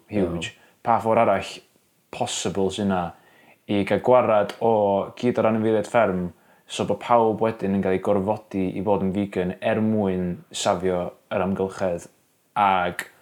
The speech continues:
Speaker 1: bod a dynol fel rhywogaeth?
Speaker 2: Fuck, dwi'm yn gwbod.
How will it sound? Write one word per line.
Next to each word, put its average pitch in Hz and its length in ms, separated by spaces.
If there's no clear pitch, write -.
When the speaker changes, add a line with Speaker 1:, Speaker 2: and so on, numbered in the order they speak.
Speaker 1:
bod 107 160
a - 40
dynol 92 460
fel 98 180
rhywogaeth? 95 640
Speaker 2:
Fuck, - 300
dwi'm 120 160
yn 135 80
gwbod. 101 220